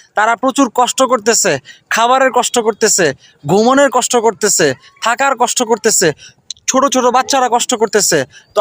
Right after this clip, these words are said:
আমরা সবাই বেশি বেশি দোয়া করি, আল্লাহ তাআলা অবশ্যই পানিটাকে কমায় দিবার ইনশাআল্লাহ। এই যে আমার দেখতে পারতেছেন, এইদিকে সমস্ত বাড়ি ঘর ডুবে গেছে। এই যে এই পাশে দেখতে পারতেছেন, এই যে গাছ গাছলা, বাড়ি ঘর দর সবকিছু ডুবে গেছে। এই যে এখানে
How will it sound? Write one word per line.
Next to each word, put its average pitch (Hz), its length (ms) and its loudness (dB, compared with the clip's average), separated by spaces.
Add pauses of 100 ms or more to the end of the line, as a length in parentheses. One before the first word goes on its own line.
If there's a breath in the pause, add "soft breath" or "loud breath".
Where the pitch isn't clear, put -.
আমরা 233 160 0 (100)
সবাই 247 280 2
বেশি 247 220 0
বেশি 240 240 0
দোয়া 254 160 4 (100)
করি, 233 160 2 (420 loud breath)
আল্লাহ 226 180 2
তাআলা 247 260 2
অবশ্যই 240 360 0
পানিটাকে 233 380 0 (100)
কমায় 240 280 2
দিবার 214 260 4
ইনশাআল্লাহ। 180 380 0 (320 loud breath)
এই 214 80 2
যে 240 140 2
আমার 254 180 2
দেখতে 254 220 -2
পারতেছেন, 233 400 0
এইদিকে 226 240 0 (360)
সমস্ত 233 280 -2 (120)
বাড়ি 233 200 2
ঘর 226 80 2 (180)
ডুবে 247 240 2
গেছে। 202 220 2 (440 loud breath)
এই 202 80 2
যে 233 120 2
এই 240 100 0
পাশে 233 220 0
দেখতে 240 200 -2
পারতেছেন, 220 340 0
এই 208 80 2
যে 214 40 4 (100)
গাছ 214 240 4 (120)
গাছলা, 220 300 2 (120)
বাড়ি 214 180 2 (100)
ঘর 214 180 4
দর 220 180 2
সবকিছু 226 360 -2
ডুবে 240 220 4
গেছে। 196 200 2 (460 loud breath)
এই 240 100 6
যে 269 120 4
এখানে 240 240 2